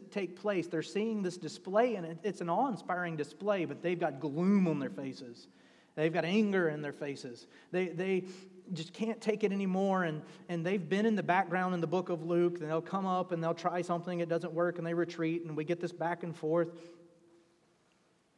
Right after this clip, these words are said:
And so they go to Jesus. "Jesus, you've gotta tell them to stop. Jesus, make them be quiet." You see, the Pharisees have opposed Jesus and have opposed his teaching from the beginning as it contradicted their system of worship.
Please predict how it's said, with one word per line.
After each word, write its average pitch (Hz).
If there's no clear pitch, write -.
And 156
so 156
they 147
go 160
to 170
Jesus. 160
"Jesus, 190
you've 170
gotta 175
tell 165
them 147
to 135
stop. -
Jesus, 170
make 202
them 196
be 170
quiet." 170
You 147
see, 160
the 151
Pharisees 185
have 160
opposed 190
Jesus 175
and 151
have 143
opposed 208
his 185
teaching 214
from 185
the 160
beginning 180
as 151
it 151
contradicted 175
their 165
system 190
of 175
worship. 175